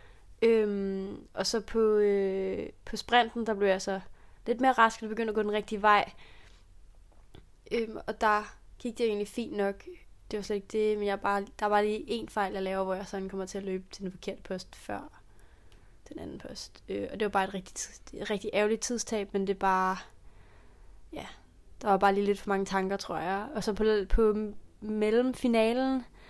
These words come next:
øh, der er det, at jeg kommer i passagen, og så hører jeg bare én ting, og det er bare folk, der råber, "Ny bedste tid!" Og så er jeg bare sådan, "Fuck ja, det skal jeg bare holde resten af vejen." Øh, og så løber jeg faktisk ud, og jeg vidste godt, jeg havde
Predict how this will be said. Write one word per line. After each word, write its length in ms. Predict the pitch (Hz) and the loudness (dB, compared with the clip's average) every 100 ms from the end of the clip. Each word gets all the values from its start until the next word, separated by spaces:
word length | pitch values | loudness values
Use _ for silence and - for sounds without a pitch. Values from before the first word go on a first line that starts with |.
| - - - - - | -20 -20 -20 -10 2
øh, 280 | 220 214 208 | 4 4 6
der 80 | 220 | 8
er 160 | 214 208 | 8 8
det, 140 | 220 220 | 6 4
at 120 | 208 | 4
jeg 100 | 220 | 2
kommer 280 | 214 240 226 | 2 2 2
i 120 | 214 | 0
passagen, 680 | - 202 - 254 262 - 170 - - - - - - - - - - | -2 -2 4 4 4 2 -2 -4 -20 -20 -20 -20 -20 -20 -20 -20 -4
og 120 | 214 208 | -2 0
så 100 | 226 | 2
hører 300 | 254 254 254 | 8 10 10
jeg 160 | 220 | 10
bare 320 | 208 202 214 | 8 8 8
én 140 | 240 220 | 4 0
ting, 240 | 226 202 - | 0 0 2
og 100 | 208 | 4
det 60 | |
er 40 | 214 | 6
bare 220 | 202 196 | 8 6
folk, 300 | - 202 - | 4 2 2
der 60 | |
råber, 260 | 185 185 190 - - - - - - - - | -2 -2 -4 -12 -20 -20 -20 -20 -20 -6 6
"Ny 160 | 370 370 | 6 10
bedste 260 | 349 370 | 6 6
tid!" 380 | 359 - 370 339 - - | 0 6 6 6 -4 -8
Og 80 | 214 | 0
så 80 | 208 | 4
er 80 | 185 | 4
jeg 100 | 170 | 2
bare 220 | - - | -2 -6
sådan, 180 | 78 - - - - - - - - | -12 -14 -16 -20 -20 -20 -20 -10 0
"Fuck 240 | 208 - | 0 0
ja, 80 | - - - | -4 -4 -4
det 120 | 220 | -4
skal 120 | - | 2
jeg 120 | 220 208 | 2 6
bare 180 | 220 | 6
holde 380 | 214 220 220 233 - - | 6 6 6 2 0 6
resten 260 | 202 - | 6 6
af 60 | 202 | 4
vejen." 380 | 185 156 180 190 - - - - - - - - | 4 4 0 -4 -12 -20 -20 -20 -20 -20 -10 4
Øh, 240 | 214 208 202 | 6 8 6
og 60 | 202 | 4
så 80 | |
løber 160 | 233 226 | 6 6
jeg 80 | 208 | 6
faktisk 260 | 208 - | 4 4
ud, 200 | 302 311 - - | 4 6 4 6
og 80 | |
jeg 260 | 226 214 208 | 8 8 8
vidste 360 | 269 269 - 208 | 6 6 4 4
godt, 220 | 180 - | 4 2
jeg 100 | 214 | 6
havde 160 | 226 | 6